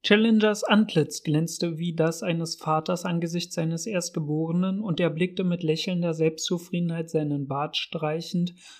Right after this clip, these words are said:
wortlos auf dies neue Produkt seines Geistes. Summerlee brach als erster das Schweigen. „Sie glauben doch nicht etwa, dass wir mit dem Ding da in die Höhe steigen sollen, Challenger?“, fragte er mit schneidender Stimme.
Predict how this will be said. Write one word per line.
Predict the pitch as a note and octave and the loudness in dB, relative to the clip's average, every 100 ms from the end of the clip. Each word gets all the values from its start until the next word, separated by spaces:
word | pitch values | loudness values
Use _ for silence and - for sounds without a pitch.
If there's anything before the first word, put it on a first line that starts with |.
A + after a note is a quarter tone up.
| _ - | _ 6
wortlos | G#3 G#3+ G3+ G#3 - | 8 8 4 2 -2
auf | - F#3+ F3+ - | 4 4 4 2
dies | G3+ A3 - | 2 2 4
neue | F3 E3 E3 | 4 4 2
Produkt | E3 D#3 D3 - - | 2 2 2 -2 0
seines | D#3 D#3+ E3+ - | 0 0 -4 -2
Geistes. | D#3 C#3 - - - - _ _ _ - | 0 0 -6 -10 -12 -14 _ _ _ -6
Summerlee | - G3+ A3 G#3+ A3 | 2 4 6 4 4
brach | F3+ E3 E3 F3+ - | 2 4 4 2 0
als | E3+ D#3+ | -2 -2
erster | - E3+ E3 D#3+ - F3+ F3 | -2 0 0 -2 0 0 2
das | F3 | 0
Schweigen. | - F#3 E3+ D#3+ C3+ C#3 _ _ | 0 2 4 2 0 -8 _ _
„Sie | - F#3+ F3 | 2 4 6
glauben | E3+ F#3 G3 F#3+ | 8 8 8 6
doch | F#3 F#3 | 4 4
nicht | F3+ - - | 2 0 0
etwa, | A3+ A3+ E3+ E3 | 0 2 4 4
dass | D#3+ D#3+ - | 4 2 0
wir | E3 | 0
mit | D#3+ D#3 - F#3 | 0 -2 2 6
dem | A3 A3 G3 | 6 6 4
Ding | G3 G#3 | 4 4
da | F3+ F3+ | 2 2
in | E3 D3 | 0 0
die | D3 C#3+ | 0 2
Höhe | D#3 F#3+ G#3 G#3+ | 4 6 6 6
steigen | - - G3 G3+ G#3+ | 0 2 2 2 0
sollen, | G3 G3+ G#3 | 2 2 2
Challenger?“, | G3+ G#3 G#3+ G#3 G#3+ A3 - - - | 2 4 4 4 4 2 -4 -20 -20
fragte | - - D3+ D3 | -8 -2 0 2
er | D3 | 0
mit | D3 D3 | 0 -2
schneidender | - D3 D3 D3+ D#3 | 0 0 2 0 0
Stimme. | - E3 E3+ F3 | 2 2 2 0